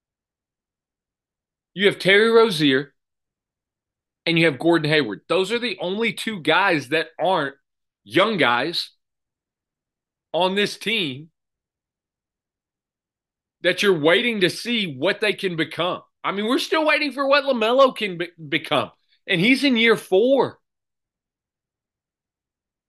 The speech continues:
We're still waiting on LaMelo. We're still waiting on LaMelo to mature. We're still waiting on LaMelo to be able to stay healthy. We're still waiting on LaMelo to be able to play defense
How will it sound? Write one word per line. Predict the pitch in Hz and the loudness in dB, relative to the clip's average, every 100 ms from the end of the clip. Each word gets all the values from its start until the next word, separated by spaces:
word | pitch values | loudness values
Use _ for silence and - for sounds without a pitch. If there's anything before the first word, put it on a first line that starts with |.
| _ _ _ _ _ _ _ _ _ _ _ _ _ _ _ _ _ _ _ | _ _ _ _ _ _ _ _ _ _ _ _ _ _ _ _ _ _ _
We're | 170 226 | -4 -2
still | - 302 | -2 0
waiting | 277 277 262 | 0 0 -2
on | 269 | -2
LaMelo. | 254 214 202 240 208 | -2 0 -2 0 -2
We're | 113 165 | -4 -8
still | - 285 | -4 2
waiting | 277 277 277 | 2 2 -2
on | 262 | -4
LaMelo | 226 208 240 233 | -2 0 0 -2
to | 214 | -4
mature. | 196 - - 196 226 202 - _ _ _ | -8 -8 -8 -4 -2 -2 -4 _ _ _
We're | - 180 | -8 -8
still | - 233 220 | -2 0 2
waiting | 226 233 226 | 0 0 -4
on | 226 | -4
LaMelo | 208 180 214 226 | -2 -2 0 0
to | 170 | -2
be | 160 190 | -4 -4
able | 190 | -4
to | 180 | -10
stay | - 185 147 | -4 -2 0
healthy. | 156 160 156 117 | 0 0 -4 -8
We're | 120 | -10
still | - 202 | -6 -4
waiting | 202 214 220 214 | -2 -2 -4 -6
on | 208 | -6
LaMelo | 175 156 185 196 | -4 -2 0 0
to | 165 | -2
be | 143 165 | -4 -4
able | 170 | -4
to | 170 | -6
play | 160 175 170 | -6 -4 -4
defense | 127 170 175 - 110 87 - - - | -4 -8 -6 -4 -4 -4 -10 -10 -12